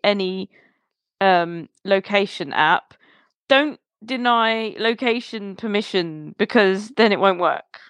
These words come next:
And you might be going, "This app's no good. It doesn't tell me where I am." Well, no,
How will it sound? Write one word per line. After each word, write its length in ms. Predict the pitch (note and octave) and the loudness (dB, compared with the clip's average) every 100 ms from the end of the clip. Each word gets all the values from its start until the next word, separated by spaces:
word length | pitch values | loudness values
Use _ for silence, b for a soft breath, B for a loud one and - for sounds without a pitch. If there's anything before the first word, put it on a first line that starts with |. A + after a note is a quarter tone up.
| _ B B B B B _ - | _ B B B B B _ 2
And 360 | F#3 F3 E3+ - | 2 2 -6 -10
you 120 | F#3+ | -4
might 200 | F#3 F3+ | 2 2
be 120 | - F3+ | 2 2
going, 480 | F3+ E3+ E3+ E3+ - - | 4 4 0 -6 -14 -4
"This 200 | A3 - | -2 2
app's 300 | F3 - G#3 | 2 0 -2
no 180 | F#3+ F#3 | -2 2
good. 300 | A3 F3+ D3 | 2 2 -2
It 100 | - | -4
doesn't 300 | G3 F#3 F3+ | -4 -4 -2
tell 220 | G#3 F#3+ | 0 0
me 120 | F3 | 0
where 140 | F3+ | 0
I 100 | F3 | 0
am." 400 | E3+ F3+ D#3+ D3 - | 2 0 0 -4 -10
Well, 200 | F3+ E3 | -10 -6
no, 300 | E3+ D#3 | -8 -8